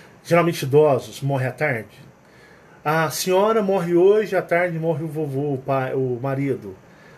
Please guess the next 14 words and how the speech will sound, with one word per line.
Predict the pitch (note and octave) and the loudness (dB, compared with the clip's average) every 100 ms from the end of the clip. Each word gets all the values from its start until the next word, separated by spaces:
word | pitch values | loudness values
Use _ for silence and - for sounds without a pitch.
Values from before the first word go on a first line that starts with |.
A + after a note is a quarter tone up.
| - | -6
dela, | C3 B2+ G#2+ G2+ | -2 0 0 -6
né? | D3 E3+ F3+ - - - - - - | -6 -6 -8 -10 -20 -20 -20 -8 0
Às | D3 C#3 | 2 6
vezes | G3+ A3 F#3+ - - - | 4 4 -4 -14 -14 -10
morre | C#3+ E3+ F3+ C3+ D#3+ C#3+ | 0 4 4 2 -2 -2
hoje | - F3 F3 A#3 A3+ | 0 4 4 4 0
o | G3+ | -2
marido, | F3+ F3 A3+ A3+ | 0 -2 -2 -2
daqui | F#3 - G3+ | -2 -2 -6
uma | F#3+ | -4
semana | - F#3 F3 G3 F#3+ | -4 -4 -2 -2 -4
morre | F#3+ F3+ | -4 -4
a | |
mulher. | F#3 F3+ F3 C#3+ G2+ | -4 0 2 0 -4